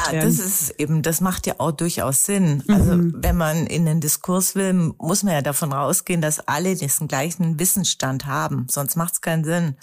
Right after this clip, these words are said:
Speaker 2: Ja.
Speaker 1: Von daher hat mich auch verwundert, das
Speaker 2: Ja, und das kritisieren die Gärtner, ähm, ganz scharf. Und was sie auch noch kritisieren, äh, dass ihnen kein Rederecht eingeräumt wurde, beziehungsweise es war dann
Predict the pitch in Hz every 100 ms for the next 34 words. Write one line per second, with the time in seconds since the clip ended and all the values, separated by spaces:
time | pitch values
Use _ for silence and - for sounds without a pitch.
0 | - - - 196 - - 165 143 139 139
1 | 151 - 180 165 - 143 156 - - 131
2 | 143 139 127 131 - _ - 147 - -
3 | _ _ _ 214 185 190 247 - 226 220
4 | 190 196 196 185 175 170 175 180 175 175
5 | - 180 170 165 165 160 _ _ - -
6 | 180 170 - 196 277 403 - - _ -
7 | - _ _ _ 262 302 381 - 214 190
8 | 202 - 240 262 254 - 247 226 196 220
9 | 226 226 - 196 190 180 180 - 220 220
10 | 214 - 180 175 170 208 247 240 233 220
11 | - 214 208 208 196 202 175 202 190 190
12 | - 208 190 190 185 185 190 180 185 180
13 | 180 175